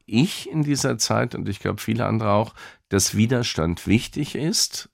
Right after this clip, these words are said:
dass es notwendig ist, sich für etwas zu äußern,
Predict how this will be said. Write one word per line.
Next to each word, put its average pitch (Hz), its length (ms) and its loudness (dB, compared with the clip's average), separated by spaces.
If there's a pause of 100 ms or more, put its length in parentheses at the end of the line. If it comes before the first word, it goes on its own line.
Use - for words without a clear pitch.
(140)
dass 98 180 2
es - 200 2
notwendig 120 800 4
ist, - 340 -4 (420)
sich - 340 0
für 127 480 6
etwas 139 460 -2
zu 123 220 -2
äußern, 151 720 4